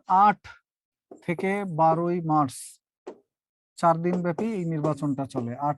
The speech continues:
থেকে বারোই মার্চ, চার দিন ব্যাপী এই ইলেকশনটা চলে উনিশশো চুয়ান্ন সালের। এবং এই ইলেকশনে মোট আসন সংখ্যা ছিল তিনশো নয়, যার মধ্যে সাধারণ আসন ছিল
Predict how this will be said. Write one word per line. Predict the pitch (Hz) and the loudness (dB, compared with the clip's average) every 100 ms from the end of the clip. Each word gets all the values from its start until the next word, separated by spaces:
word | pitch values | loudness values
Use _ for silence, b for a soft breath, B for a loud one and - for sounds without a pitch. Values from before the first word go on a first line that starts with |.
| - | -6
থেকে | 160 185 | -8 -6
বারোই | 190 156 156 165 | 0 0 0 -2
মার্চ, | 151 139 196 - - - - _ | 0 2 0 -4 -18 -20 -20 _
চার | - 160 156 | -2 0 0
দিন | 170 175 | -4 -4
ব্যাপী | 170 160 | -6 -6
এই | 202 185 | -6 -4
ইলেকশনটা | 147 147 - 160 156 | -4 -4 -4 -6 -6
চলে | 160 165 170 247 - b b _ | -8 -4 -2 -2 -6 b b _
উনিশশো | 160 135 143 | -8 -4 -4
চুয়ান্ন | 131 202 165 123 | 2 2 4 -2
সালের। | 120 117 110 - - - - _ _ _ _ _ _ _ _ _ _ _ | -6 -10 -4 -4 -4 -10 -20 _ _ _ _ _ _ _ _ _ _ _
এবং | 156 139 147 151 - | -2 2 2 0 0
এই | 185 214 | 0 2
ইলেকশনে | 220 202 - 208 | 0 0 0 -2
মোট | 214 180 175 | 0 0 0
আসন | 165 151 180 | -2 -2 -4
সংখ্যা | 170 180 170 180 | -2 -4 -2 -4
ছিল | 160 175 190 | -4 -2 -2
তিনশো | 196 190 180 170 160 - 185 214 262 - _ _ - | -2 -4 -2 -2 -2 -2 -2 -2 -6 -20 _ _ -4
নয়, | 151 170 165 190 262 - _ _ _ 143 | 0 2 2 2 -2 -8 _ _ _ -2
যার | 165 180 214 | 2 2 2
মধ্যে | 220 202 165 185 180 226 - _ - - _ | 0 -2 2 2 2 0 -4 _ -16 -16 _
সাধারণ | - 160 156 180 208 | -4 0 2 4 4
আসন | 214 202 220 208 | 2 0 0 -2
ছিল | - 214 | 0 2